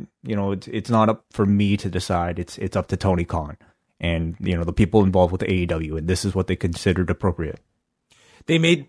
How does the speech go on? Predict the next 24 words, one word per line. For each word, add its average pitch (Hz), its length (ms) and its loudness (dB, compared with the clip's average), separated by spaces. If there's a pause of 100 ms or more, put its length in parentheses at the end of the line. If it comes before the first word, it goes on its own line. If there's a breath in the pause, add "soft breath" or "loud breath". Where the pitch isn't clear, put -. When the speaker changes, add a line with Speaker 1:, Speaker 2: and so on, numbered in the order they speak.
(100)
Speaker 2:
this 160 240 0
decision, 131 520 2
and 110 140 0
I 117 100 2
think 151 280 -2
that 151 140 2
you 135 160 -2
have 139 320 2
to 156 80 4
look 143 220 4
at 127 200 2
their 131 120 4
decision 135 560 0
as 135 260 -2
also 127 220 2
being 127 240 0
indicative 117 560 0
of 120 260 -4
what 123 180 2
is 117 100 0
going 117 260 0
on, 113 280 2 (100)
uh, 135 100 -6 (120)
i-, 127 160 -6